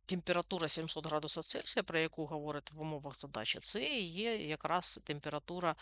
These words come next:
е, займання горючої суміші. Тому ось таким чином відбувається цей процес. Але нагадую,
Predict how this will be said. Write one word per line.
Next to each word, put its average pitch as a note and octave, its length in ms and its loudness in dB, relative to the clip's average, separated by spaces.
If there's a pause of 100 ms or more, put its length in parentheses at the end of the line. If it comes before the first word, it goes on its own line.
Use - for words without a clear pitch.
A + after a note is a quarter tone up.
(600)
е, C#3 300 0
займання D3+ 580 2
горючої C#3+ 320 0
суміші. - 520 -2 (920)
Тому G3+ 400 -4 (580)
ось D3+ 200 0
таким D#3+ 320 -4
чином B3+ 340 4 (420)
відбувається D#3+ 580 0
цей F3 240 4
процес. - 540 -2 (300)
Але D#3+ 280 4
нагадую, F3+ 680 -2